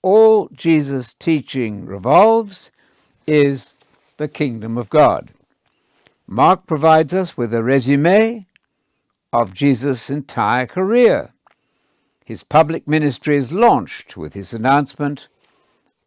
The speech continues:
of the gospel about the kingdom. He came into Galilee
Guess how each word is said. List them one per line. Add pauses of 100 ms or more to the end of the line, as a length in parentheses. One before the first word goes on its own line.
(100)
of
the
gospel
about
the
kingdom. (800)
He
came
into
Galilee